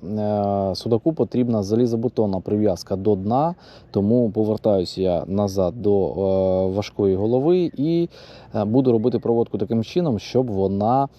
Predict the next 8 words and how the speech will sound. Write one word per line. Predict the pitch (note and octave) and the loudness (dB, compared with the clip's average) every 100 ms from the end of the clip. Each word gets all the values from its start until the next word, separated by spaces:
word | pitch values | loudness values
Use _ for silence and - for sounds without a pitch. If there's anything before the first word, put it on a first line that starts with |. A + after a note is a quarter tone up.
| - - | -16 -6
не | G#2 G#2 C3 D3+ - - | 0 2 2 0 -4 -16
сильно | - - A#2+ G#2+ B2 C#3 D#3+ D#3 - | -10 0 0 2 0 0 -2 -6 -2
і | B2 - | -2 0
не | G#2+ A2 C#3 | -2 0 0
часто | - A2 G2 G2+ - C#3+ A2 | -2 -2 -2 -2 -6 -6 -4
відривалась | G#2+ A2 G2+ F#2+ A#2+ A#2 - | -2 2 2 2 2 0 -4
від | F#2+ G2 | -6 -6
дна. | E2+ D2+ | -6 -12